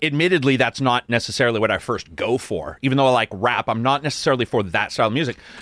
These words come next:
But the more I played it, the more I was like, "Holy shit. Th-, there is no way this would have pulled it off."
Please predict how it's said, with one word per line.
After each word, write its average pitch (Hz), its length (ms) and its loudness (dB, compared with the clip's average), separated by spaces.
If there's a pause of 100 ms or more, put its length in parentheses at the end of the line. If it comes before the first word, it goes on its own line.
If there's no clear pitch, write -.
But 160 80 2
the 175 60 2
more 202 140 4
I 165 40 2
played 208 240 2
it, 139 60 0
the 131 80 -4
more 151 120 4
I 147 40 6
was 117 100 0
like, 117 200 0
"Holy 170 280 2
shit. - 400 0 (720)
Th-, 151 180 -2
there 165 220 2
is 151 160 0
no 208 240 4
way 226 380 2
this 180 240 2
would 160 100 4
have 127 80 0
pulled 131 220 4
it 107 80 2
off." - 420 -2